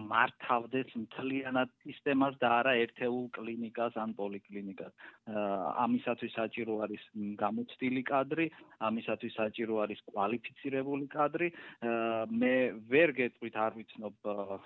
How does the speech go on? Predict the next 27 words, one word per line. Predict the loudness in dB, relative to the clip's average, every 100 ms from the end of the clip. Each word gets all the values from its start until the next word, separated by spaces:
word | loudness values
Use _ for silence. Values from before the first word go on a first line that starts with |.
| -16
ა, | -12 -8 -6 -6 -6 -8 -10
ახალ | -10 -6 -4 -4 -6 _ -20 -16
კანდიდატს, | -2 0 0 0 0 0 -6
ა, | -4 -2 -2
პიროვნებას, | -4 -2 -2 -2 -4 -2 -4 -2
რომელიც | -2 0 0 -4 -6 -14 -20 -16
უკვე, | -6 0 0
ა, | 0 -2 0 0
წარადგინეს, | -2 0 2 0 -2 -2 -2 -6
ა, | -6 -4 -4 -6 -12 -12 -10 -10 -8 -8 -8 -8
მინისტრად, | 2 4 4 2 0 0
ა, | -4 -20 -12 -2 0 2
მაგრამ | 4 2 4 4
მე | 4 4
როგორც | 2 0 -2
ვიცი, | -6 -4
მას | -2 -2
ძალიან | -2 -4 -4 -4 -4
მწირი | -4 -4 -4 -2
გამოცდილება | -2 -2 -6 -12 -12 -4 0 0
აქვს | 0 -6
საერთოდ, | -6 -2 -4 -6 -18 -20 _
ა, | -8 -6 -4 -2
მენეჯმენტში | 0 0 0 0 2 2 2 2 2 2 2
და | 2 0
მათ | 4 2 4
შორის | 4 4 4 0